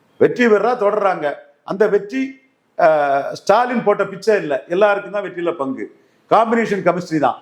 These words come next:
வெற்றியில கிறிஸ்டின் முஸ்லீம் ஓட்டுக்கு காங்கிரஸ் கேட்டலிஸ்ட், ஸ்டாலின் பிளஸ் காங்கிரஸ். பறையர் ஓட்டுக்கு ஸ்டாலின் பிளஸ் திருமா, திருமா பறையர் சம-, சமூக, அ, தான் வட தமிழகத்துல வெற்றி வீரர், திருமா தான் வெற்றி வீரர்.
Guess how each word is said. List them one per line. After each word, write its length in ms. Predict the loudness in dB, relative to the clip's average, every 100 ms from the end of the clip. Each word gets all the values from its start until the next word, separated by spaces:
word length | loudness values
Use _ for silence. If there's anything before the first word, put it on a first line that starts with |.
| _ _ _ _ 0
வெற்றியில 540 | 0 2 2 2 0
கிறிஸ்டின் 280 | -6 -6 -4
முஸ்லீம் 320 | -2 0 2
ஓட்டுக்கு 440 | 2 0 -2 -4 -6 -10 _ _ 2
காங்கிரஸ் 420 | 2 2 0 2
கேட்டலிஸ்ட், 200 | 2 0
ஸ்டாலின் 580 | -4 0 2 2 2 -2
பிளஸ் 200 | -2 0
காங்கிரஸ். 440 | -2 -2 -8 -12 -20 _ _ _ 2
பறையர் 280 | 4 2
ஓட்டுக்கு 340 | 2 0 -2 -2
ஸ்டாலின் 440 | 2 2 2 -2
பிளஸ் 200 | -4 -2
திருமா, 340 | -2 0 0 0 -10 _
திருமா 300 | -2 2 0 0
பறையர் 180 | -2 -2
சம-, 400 | -4 0 0 0 -10 _
சமூக, 520 | -6 0 2 2 0 -8 _ _ 0
அ, 260 | 2 2 2
தான் 180 | 0 0
வட 160 | -2
தமிழகத்துல 400 | -2 -4 -6 -4
வெற்றி 220 | -4 -6 -4
வீரர், 220 | -2 0
திருமா 300 | -2 0 0
தான் 120 | 0
வெற்றி 220 | -4 -4
வீரர். 300 | -2 -4 -6